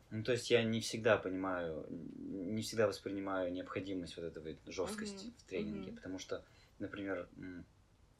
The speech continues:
Speaker 1: очень много историй читаю про, а, Гротовского, да, был такой исследователь театра.
Speaker 2: Ежи?
Speaker 1: Ежи, да, который, который Ержи, который Ежи.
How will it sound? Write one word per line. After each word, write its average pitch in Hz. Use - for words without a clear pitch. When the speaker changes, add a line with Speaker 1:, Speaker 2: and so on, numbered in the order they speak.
Speaker 1:
очень 110
много 98
историй 92
читаю 90
про, 87
а, 90
Гротовского, 95
да, 85
был 98
такой 78
исследователь 82
театра. 113
Speaker 2:
Ежи? 262
Speaker 1:
Ежи, 90
да, 82
который, -
который -
Ержи, 87
который 82
Ежи. 80